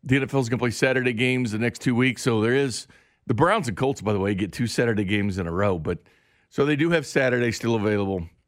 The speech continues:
Sunday, of course, is available, but they gotta do it within the week.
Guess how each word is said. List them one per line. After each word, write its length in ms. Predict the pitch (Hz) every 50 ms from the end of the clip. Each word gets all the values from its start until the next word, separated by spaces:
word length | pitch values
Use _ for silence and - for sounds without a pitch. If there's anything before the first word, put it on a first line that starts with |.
| _ _ _ _ _ _ _ _ _ _ _ - 123
Sunday, 340 | - - 190 151 139 135 131
of 120 | 92 -
course, 320 | - - 120 120 - - -
is 100 | 95 92
available, 500 | 101 82 98 98 95 98 85 90 82 - - - _ _
but 140 | - 120 -
they 80 | 143
gotta 260 | 120 117 151 143 143 139
do 140 | 123 135 135 117
it 40 |
within 240 | 101 107 - - 110 101
the 60 | 98
week. 400 | 90 87 87 - - - -